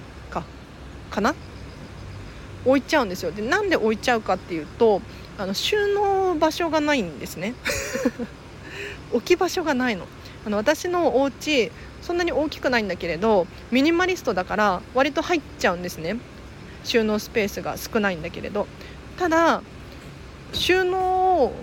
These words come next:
買い足すっていうことを一切していなくって、もうそもそも備え付けになっている押し入れだったり、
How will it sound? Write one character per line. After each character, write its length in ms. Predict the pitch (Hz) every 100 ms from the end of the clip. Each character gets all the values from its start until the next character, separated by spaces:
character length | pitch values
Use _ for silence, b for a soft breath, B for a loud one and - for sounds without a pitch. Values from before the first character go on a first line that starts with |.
| - -
買 180 | - 349
い 40 | -
足 120 | 370
す 100 | 302
っ 20 | 214
て 160 | 180
い 40 | 180
う 40 |
こ 100 | 190
と 140 | 185
を 80 | 170 285
一 100 | 320
切 340 | - 254 190
し 80 | -
て 100 | 180
い 80 | 185
な 120 | 202
く 140 | 185
っ 20 |
て、 340 | - - 226 202
も 120 | 226
う 20 |
そ 140 | 220 381
も 160 | 359
そ 140 | - 208
も 200 | 208 190
備 300 | 220 262 269
え 40 |
付 180 | - 277
け 60 | 285
に 140 | 285
な 100 | 311
っ 20 |
て 200 | - -
い 100 | 214
る 300 | 233 294 233
押 100 | -
し 160 | 208 -
入 80 | 220
れ 100 | 226
だ 100 | 233
っ 20 | 254
た 160 | -
り、 100 | 165